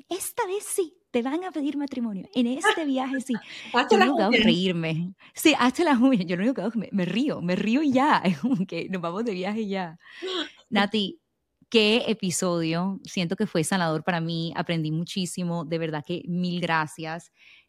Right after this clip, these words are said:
Speaker 1: Quiero ahora ir a mi parte favorita del podcast porque nos llegaron bastantes preguntas interesantes. Vamos a la sección de preguntas y respuestas.
Speaker 2: Perfecto.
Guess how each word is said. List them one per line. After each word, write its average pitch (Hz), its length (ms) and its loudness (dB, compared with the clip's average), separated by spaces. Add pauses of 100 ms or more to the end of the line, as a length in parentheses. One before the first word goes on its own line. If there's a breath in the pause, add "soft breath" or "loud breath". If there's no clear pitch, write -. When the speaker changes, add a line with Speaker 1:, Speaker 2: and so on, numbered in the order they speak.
Speaker 1:
Quiero 202 260 4
ahora 196 640 2
ir 185 320 -4
a 175 80 -2
mi 175 120 -2
parte 180 320 0
favorita 175 320 -2
del 165 120 -4
podcast 170 640 -6
porque 170 200 -8
nos 156 100 -6
llegaron 156 240 -4
bastantes 170 360 -8
preguntas 170 320 -6
interesantes. 170 920 -6
Vamos 160 400 -4
a 175 40 -2
la 175 80 -4
sección 151 460 -4
de 151 160 -4
preguntas 147 440 -2
y 160 40 0
respuestas. - 600 -10 (100)
Speaker 2:
Perfecto. - 640 -8